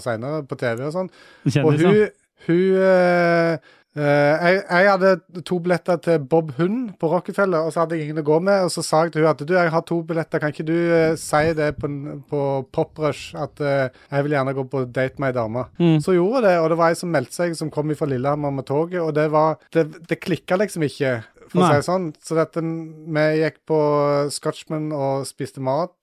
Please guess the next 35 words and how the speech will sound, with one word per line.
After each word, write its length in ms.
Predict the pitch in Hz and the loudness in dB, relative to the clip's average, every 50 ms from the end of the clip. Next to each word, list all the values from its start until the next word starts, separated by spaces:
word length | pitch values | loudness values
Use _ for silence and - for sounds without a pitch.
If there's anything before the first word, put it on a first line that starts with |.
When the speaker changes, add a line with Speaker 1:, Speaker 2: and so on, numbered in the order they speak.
| - - | -18 -12
Speaker 1:
og 260 | 180 175 156 147 143 | -8 -6 -4 -4 -4
drakk 260 | 143 147 147 143 - - | -4 -4 -6 -6 -6 -8
litt, 280 | 180 175 _ _ - | -10 -10 _ _ -12
og 160 | 175 160 147 - | -8 -8 -8 -6
så 100 | - 156 147 | -4 -4 -4
gikk 160 | 135 - - | -4 -6 -10
vi 60 | 143 135 | -12 -12
på 60 | 131 | -10
konsert 320 | 147 139 - 143 139 - - | -10 -8 -6 -6 -6 -6 -6
etterpå. 260 | 131 - - 156 143 | -12 -10 -6 -6 -6
Men 200 | 135 143 147 143 | -4 -4 -4 -4
det 100 | 139 143 | -2 0
var 160 | 139 139 143 147 | 2 2 2 0
liksom 220 | 156 139 143 139 | -2 -4 -8 -6
sånn, 280 | 143 139 131 127 117 - _ - | -4 -4 -4 -4 -8 -10 _ -4
ja, 100 | - 220 - _ - | -4 -4 -4 _ -12
eh, 240 | 185 170 160 160 151 | -8 -6 -4 -2 -2
ha 200 | 131 147 151 160 | -2 0 0 0
det. 500 | 160 165 165 165 170 160 151 147 147 156 | 2 2 0 0 0 -2 -2 -6 -10 -14
Det, 300 | 156 147 147 147 147 139 | -12 -8 -6 -6 -6 -4
det 80 | 139 147 | -4 -4
var 80 | 135 123 | -4 -4
ikke 160 | - - 165 | -4 -6 -6
noe 600 | 165 156 151 151 147 143 139 135 131 131 120 110 - _ - | -4 -4 -2 -2 0 2 2 2 2 0 -4 -6 -10 _ -12
klem 340 | - - 147 143 139 151 147 | -4 0 0 0 0 0 -2
eller 120 | 143 135 | -2 -2
noe, 240 | 131 127 120 127 143 | -2 -2 -2 -2 -4
tror 220 | - 156 151 135 | -4 -2 -2 -2
jeg. 80 | 127 131 | -2 -2
Det 100 | 139 147 | -4 -4
var, 340 | 147 147 147 147 143 143 143 | -2 0 0 0 0 -2 -2
det 200 | 135 131 143 143 | -4 -4 -4 -2
var 240 | 147 147 143 143 143 | -2 0 -2 -2 -2
veldig 640 | 143 147 147 147 156 151 135 123 113 113 131 135 | -4 -10 -16 -14 -10 -6 -6 -6 -4 -6 -8 -8
kleint 420 | - 127 123 131 131 - _ - | -4 -4 -4 -4 -4 -8 _ -20